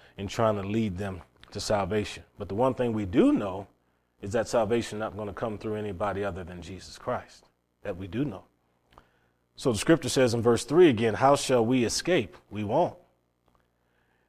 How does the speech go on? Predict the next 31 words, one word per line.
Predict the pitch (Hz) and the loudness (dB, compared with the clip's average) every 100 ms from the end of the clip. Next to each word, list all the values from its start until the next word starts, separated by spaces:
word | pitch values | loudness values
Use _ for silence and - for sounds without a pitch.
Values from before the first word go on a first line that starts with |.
| _ _ - | _ _ -16
The, | - | -10
the | - | -6
gospel, | 87 123 175 - - 98 | 6 8 8 4 -4 -6
the | |
salvation | 101 139 131 120 175 170 135 | 0 6 6 8 6 4 0
that | 117 | 2
was | 110 | 0
spoken | - 165 175 131 | 2 4 4 2
to | 123 | 2
us | 113 | 2
by | 101 120 | 6 6
the | 110 | 6
Lord, | 135 160 - - | 6 6 4 -2
confirmed | - 120 101 - 185 190 151 | 2 2 2 6 8 10 10
by | 135 131 | 8 8
him | 147 147 135 | 6 4 6
that | 127 | 4
heard | 120 180 190 123 | 6 4 4 2
him. | 104 90 - - | -6 -10 -14 -4
Who, | - 190 | 4 4
who | - 196 | 6 6
were | 180 | 8
those | 160 175 160 | 12 12 10
that | 147 147 | 6 6
heard | 190 180 | 8 8
him? | 117 - - | 6 -2 0
The | 120 | 2
apostles, | 101 131 127 - 170 - - _ _ _ _ _ _ | 4 6 4 2 -12 -14 -20 _ _ _ _ _ _
the | 113 | -6
people | - 139 - 139 | 2 2 4 6
that | 127 120 | 8 6